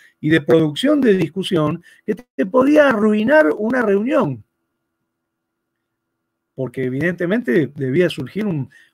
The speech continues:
un campo de, de polémica, de discusión. Entonces yo creo que, eh, eh, Sánchez también lo está haciendo esto. Y por eso, eh, tenemos que pensar este momento como un momento de una brutal modernización.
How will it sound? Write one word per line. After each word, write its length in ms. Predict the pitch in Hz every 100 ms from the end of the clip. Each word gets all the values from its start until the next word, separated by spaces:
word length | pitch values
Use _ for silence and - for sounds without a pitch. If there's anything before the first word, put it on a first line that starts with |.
| -
un 80 | -
campo 400 | 165 170 160 151
de, 240 | 143 139
de 160 | 147 139
polémica, 600 | 139 147 254 233 143 139
de 140 | 135
discusión. 540 | 131 - 139 247 143 - - _
Entonces 360 | 214 202 170
yo 100 | 196 240
creo 260 | 254 254
que, 460 | - 214 214 208 - _ -
eh, 480 | 156 147 143 127 - _ _ _
eh, 160 | - 127
Sánchez 440 | - 226 254 180
también 460 | - 175 285 254 160
lo 100 | 135
está 200 | - 135
haciendo 480 | 120 139 120 117 110
esto. 340 | 101 _ -
Y 40 | 127
por 220 | - 202
eso, 380 | 226 233 214 - _ _ _ -
eh, 240 | 143 139
tenemos 380 | 139 170 220 220
que 100 | -
pensar 540 | - 185 180 - 240
este 200 | 220 214
momento 540 | 190 185 233 240 220 -
como 200 | - 180
un 120 | 220
momento 500 | 214 196 226 220 196
de 100 | 190
una 240 | 208 214 208
brutal 720 | 160 156 190 202 - 254 254
modernización. 920 | 226 214 190 - 165 170 151 170 101